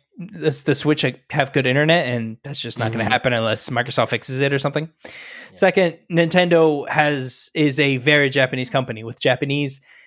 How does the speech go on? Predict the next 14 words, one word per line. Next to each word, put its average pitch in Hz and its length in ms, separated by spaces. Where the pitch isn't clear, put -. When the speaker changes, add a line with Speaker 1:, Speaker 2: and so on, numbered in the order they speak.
Speaker 1:
and, 117 240
um, 104 280
not 139 200
to 135 60
sound, 120 340
uh, - 540
uh, - 40
offensive 170 460
or - 40
anything, 110 280
but 120 180
they 180 180
are 170 60
very 156 280